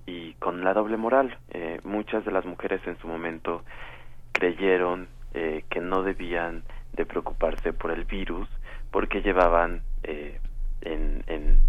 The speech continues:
utópicamente una relación monogámica con sus parejas, ¿no?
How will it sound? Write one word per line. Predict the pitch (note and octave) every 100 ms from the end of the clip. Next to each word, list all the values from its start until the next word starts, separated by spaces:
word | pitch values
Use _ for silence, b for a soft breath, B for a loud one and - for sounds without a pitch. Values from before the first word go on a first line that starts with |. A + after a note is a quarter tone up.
| - -
utópicamente | - F#2 - E2+ E2+ E2+ E2+ F2
una | E2+ E2 E2 D#2 B B B -
relación | E2+ E2 - E2+ D#2+ D#2+ -
monogámica | E2+ E2 F2 F2+ F2 - E2 D#2+
con | E2
sus | E2+ -
parejas, | F2 G2+ - C#2 C#2 D#2+
¿no? | C#2+